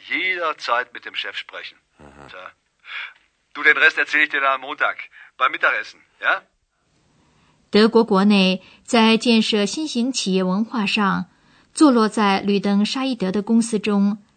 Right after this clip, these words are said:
Speaker 3: 阿尔科公司处于领先地位。这家公司自一九三六年以来，生产各种照明装置，从简单的台灯到最富丽堂皇、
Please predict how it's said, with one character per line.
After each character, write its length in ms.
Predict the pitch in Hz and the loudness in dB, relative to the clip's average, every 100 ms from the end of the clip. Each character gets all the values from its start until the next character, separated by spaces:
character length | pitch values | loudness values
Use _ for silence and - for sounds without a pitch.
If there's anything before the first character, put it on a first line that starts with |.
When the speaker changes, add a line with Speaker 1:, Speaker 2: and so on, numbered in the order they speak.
| _ - | _ -2
Speaker 3:
阿 140 | 277 | 0
尔 160 | 220 180 | 0 -2
科 280 | - 240 | -4 -2
公 200 | 240 262 | -2 -4
司 400 | 262 - 262 254 - | -4 -4 -2 -2 -6
处 160 | - | -2
于 160 | 202 220 | 0 0
领 240 | 214 180 | 0 -2
先 320 | 165 247 254 247 | -2 -2 -2 0
地 180 | 202 | -2
位。 320 | 175 170 165 - _ _ _ _ _ _ _ _ - | -2 -6 -8 -14 _ _ _ _ _ _ _ _ 0
这 120 | 311 | 2
家 180 | 220 220 | 2 2
公 180 | 240 240 | 2 0
司 420 | - 240 247 247 _ _ - | -2 0 0 0 _ _ 0
自 220 | 226 220 | 2 2
一 160 | 233 | 2
九 200 | 220 190 180 | 0 0 -2
三 260 | 269 277 | -4 -2
六 100 | 277 | 0
年 240 | 196 202 208 | 2 2 2
以 80 | |
来， 400 | 175 175 175 196 - - | 0 0 -2 -2 -6 -6
生 240 | - 254 | -2 -2
产 260 | 214 185 180 | 0 0 0
各 160 | 302 | -2
种 220 | 254 185 175 | -2 -4 -4
照 200 | 247 190 | -2 0
明 280 | 175 196 | 0 0
装 240 | 214 175 170 | 0 0 -2
置， 320 | 190 175 - _ _ _ _ _ _ _ _ | -2 -4 -6 _ _ _ _ _ _ _ _
从 360 | - 214 220 240 | 0 4 6 6
简 280 | 233 180 175 | 4 2 2
单 140 | 208 | 2
的 100 | 208 | 2
台 280 | 202 196 185 | 0 -2 -2
灯 400 | 226 233 247 247 - _ _ | 2 4 4 0 -10 _ _
到 260 | 220 214 208 | 2 4 4
最 240 | 254 220 | 4 2
富 180 | 220 330 | 2 0
丽 140 | 233 | 0
堂 300 | 196 196 190 | 0 -2 -2
皇、 380 | 220 185 185 208 | 0 2 4 2